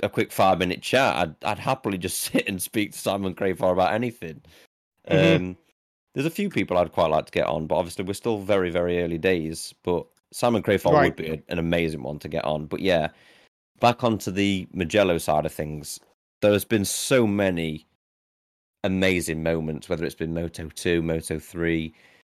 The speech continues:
Speaker 1: G P, two fifties, one two five. I mean, the old one two five races were spectacular. They were amazing races to watch because, obviously, in the grand scheme of things now, they're a lot slower than just what you know as Moto three.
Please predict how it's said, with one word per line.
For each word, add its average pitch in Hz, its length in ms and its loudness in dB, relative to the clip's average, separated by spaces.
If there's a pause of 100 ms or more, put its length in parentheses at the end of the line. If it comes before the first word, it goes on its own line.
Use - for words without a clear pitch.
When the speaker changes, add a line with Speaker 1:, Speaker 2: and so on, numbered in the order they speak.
(280)
Speaker 1:
G 87 200 0
P, 85 340 2
two 82 200 -4
fifties, 98 640 0
one 92 160 0
two 90 180 -4
five. 101 140 -4
I 117 40 0
mean, 113 140 2
the 117 80 4
old 120 200 6
one 98 160 2
two 92 160 -4
five 95 360 2
races 78 380 -4
were 78 80 -14
spectacular. - 1300 -8
They 98 100 -6
were 95 200 0
amazing 95 760 0
races 80 420 -4
to 78 100 -8
watch 73 540 -6 (460)
because, - 500 0 (300)
obviously, 98 600 0 (380)
in 101 180 0
the 98 100 0
grand 107 240 2
scheme 104 200 -2
of 87 80 0
things 87 240 -4
now, 90 240 2
they're 82 160 0
a 85 100 0
lot 90 160 2
slower 87 300 2
than 82 200 -2
just 87 220 -8
what 95 180 0
you 92 100 -4
know 87 200 2
as 82 100 -4
Moto 82 340 -2
three. 90 480 -2